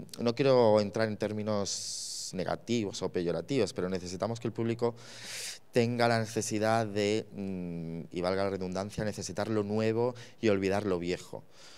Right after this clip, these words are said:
Lo que pasa es que estamos convirtiendo este circuito en un circuito muy rápido, el low cost, y en España somos los putos amos, y perdón que estás grabando, <laughs> somos los reyes,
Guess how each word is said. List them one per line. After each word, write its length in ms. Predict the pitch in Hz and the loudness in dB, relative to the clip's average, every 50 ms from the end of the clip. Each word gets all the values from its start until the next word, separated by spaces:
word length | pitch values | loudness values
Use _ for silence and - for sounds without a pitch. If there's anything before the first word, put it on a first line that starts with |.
| - - - - - - - - - | -20 -20 -20 -20 -20 -20 -8 -2 0
Lo 60 | 101 | 2
que 60 | 98 | 4
pasa 180 | 98 104 117 113 | 4 4 2 0
es 40 | |
que 260 | 117 - 120 117 117 113 | 0 4 6 8 8 8
estamos 460 | 107 110 - 117 120 123 117 - - | 6 4 2 2 2 2 2 0 0
convirtiendo 480 | - 127 120 120 113 104 123 120 117 | 0 0 2 2 2 2 2 0 0
este 160 | 113 - 127 113 | 0 0 0 -2
circuito 520 | - 120 113 110 - 131 131 127 113 120 | -2 -2 -6 -2 2 4 4 6 6 4
en 60 | 113 | 4
un 80 | 113 113 | 2 2
circuito 380 | - 120 110 - 120 110 113 | -2 -4 -2 0 0 0 2
muy 160 | 113 117 113 110 | 2 2 2 2
rápido, 640 | 104 113 120 123 120 120 110 110 110 117 131 131 - - | 2 2 2 2 2 2 0 0 0 -2 -4 -6 -4 0
el 240 | - 110 107 110 110 | 2 2 4 4 6
low 220 | 117 123 127 123 - | 6 6 6 4 6
cost, 400 | 143 139 131 135 156 - - - - | 6 8 8 8 4 0 -4 -6 -6
y 140 | - 104 98 | -2 0 0
en 80 | 92 92 | 0 0
España 340 | - - - 110 98 87 | -2 -2 0 0 0 0
somos 260 | - - 98 98 85 80 | -2 -2 -2 -2 -2 -2
los 440 | 80 80 - - - - - - - - - - - - - - - - - - - - - - | -2 -4 -4 -4 -6 -8 -14 -18 -20 -20 -20 -20 -20 -20 -20 -20 -20 -20 -20 -20 -20 -20 -20 -8
putos 340 | - 107 101 - 107 - - | -6 -4 -4 -4 -4 -4 -4
amos, 480 | 107 101 92 87 107 120 - - - - - - - - - - - | -4 -4 -4 -6 -8 -8 -10 -12 -14 -16 -18 -20 -20 -20 -20 -12 -6
y 120 | - 113 | -4 -4
perdón 420 | 92 - - - - 90 90 101 92 | -4 -4 -6 -6 -4 -2 -2 -4 -4
que 80 | - | -6
estás 220 | 85 - 90 87 - | -8 -8 -8 -6 -2
grabando, 420 | 92 85 87 90 92 95 92 107 - - - - - - - - - - | -2 0 0 0 -2 -4 -4 -6 -6 -8 -12 -14 -18 -20 -20 -20 -20 -20
<laughs> 500 | - - - - - - - - - - | -20 -20 -20 -20 -18 -18 -16 -18 -18 -12
somos 240 | - - 113 107 101 | -8 -6 -2 0 2
los 160 | 95 98 87 | 2 2 2
reyes, 480 | 104 107 110 104 98 95 110 - - | 2 2 2 2 0 -4 -6 -8 -12